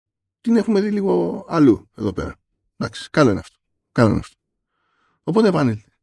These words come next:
το Game Informer. Έχουμε ένα άλλο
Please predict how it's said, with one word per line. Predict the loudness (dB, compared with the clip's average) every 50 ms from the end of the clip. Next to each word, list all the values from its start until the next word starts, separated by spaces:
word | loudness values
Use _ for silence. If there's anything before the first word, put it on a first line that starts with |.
| _ _
το | _ -2 0
Game | 2 2 2 0
Informer. | 0 -2 -4 -4 -6 _ _ _ _ _ _ _ _ _ _ _ _ _ _ _ _ _ _ _ _ _ _ _ _ _ _
Έχουμε | _ -8 -8 -6 -4 -4 -4 -4 -4 -4
ένα | -4 -2 0 0 2
άλλο | 2 2 2 2 2 2 0 -2 -4